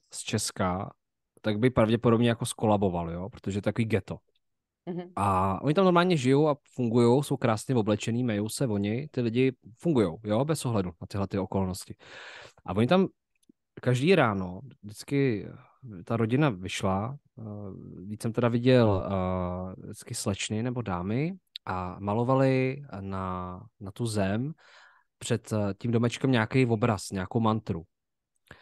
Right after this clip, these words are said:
Speaker 1: A velmi peč-, velmi pečlivě, velmi jako krásně, jako vyhrávali si s tím a, a barvičky a různý tvary a všechno mělo svoji mytologii, všechno mělo svůj význam. Nebylo to nic náhodilýho. Tak to na mě působilo.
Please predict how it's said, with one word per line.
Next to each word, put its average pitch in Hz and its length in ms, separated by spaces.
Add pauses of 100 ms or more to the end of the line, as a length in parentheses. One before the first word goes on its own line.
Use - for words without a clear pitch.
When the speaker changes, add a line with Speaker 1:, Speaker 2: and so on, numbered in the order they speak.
(340)
Speaker 1:
A 98 80
velmi 135 280
peč-, - 300
velmi 123 320
pečlivě, 117 500
velmi 107 240
jako 127 180
krásně, 117 520
jako 110 140
vyhrávali 123 540
si 101 140
s - 140
tím 92 280
a, 95 280
a 98 340 (260)
barvičky 113 680
a 90 80
různý 117 320
tvary 113 380
a - 60
všechno 135 280
mělo 151 240
svoji 147 260
mytologii, 107 640
všechno 131 300
mělo 135 260
svůj 131 240
význam. 104 400
Nebylo 107 240
to 139 140
nic 147 280
náhodilýho. 120 760 (320)
Tak 113 100
to - 80
na 156 80
mě 143 120
působilo. 101 440